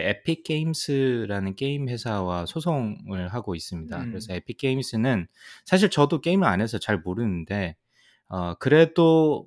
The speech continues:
Speaker 1: 광고에서 제법 많이 보고 빅뱅 티어리를 제가 어제 막 끝냈는데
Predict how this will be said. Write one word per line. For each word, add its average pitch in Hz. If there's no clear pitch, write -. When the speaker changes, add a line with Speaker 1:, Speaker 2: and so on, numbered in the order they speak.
Speaker 1:
광고에서 139
제법 131
많이 101
보고 123
빅뱅 135
티어리를 104
제가 95
어제 90
막 82
끝냈는데 98